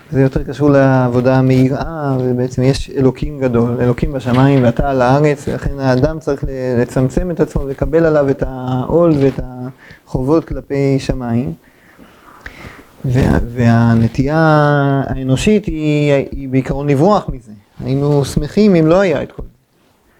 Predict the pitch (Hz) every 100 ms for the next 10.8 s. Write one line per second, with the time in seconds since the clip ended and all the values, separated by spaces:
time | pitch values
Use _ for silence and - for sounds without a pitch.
0 | _ - 131 139 135 160 165 196 156 147
1 | - 143 156 190 151 120 117 - 120 117
2 | 113 117 113 113 113 123 117 - - -
3 | - 113 127 123 120 120 123 131 156 147
4 | 127 117 113 - _ _ _ - - _
5 | - 110 123 123 120 123 135 139 131 127
6 | 139 131 127 135 139 139 135 131 135 131
7 | 123 123 131 139 135 139 - 170 160 139
8 | - - 160 147 - 143 160 151 156 160
9 | 185 180 127 - 135 135 139 135 131 127
10 | 123 123 123 170 175 156 131 113